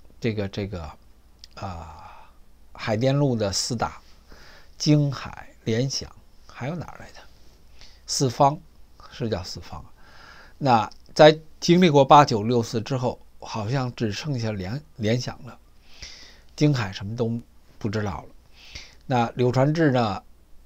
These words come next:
就，就成为了在经历过八九六四之后为党服务的人。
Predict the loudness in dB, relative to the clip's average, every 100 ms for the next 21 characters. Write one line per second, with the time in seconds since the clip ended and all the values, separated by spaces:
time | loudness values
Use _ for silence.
0 | -8 -4 2 2 2 -2 -2 -2 -2 -6
1 | -6 -4 -6 -8 -10 -18 2 4 4 2
2 | 2 2 4 2 2 0 0 -2 -2 -2
3 | -4 -8 -6 -6 -6 -2 0 0 -2 -10
4 | -14 -12 -12 -12 -14 -18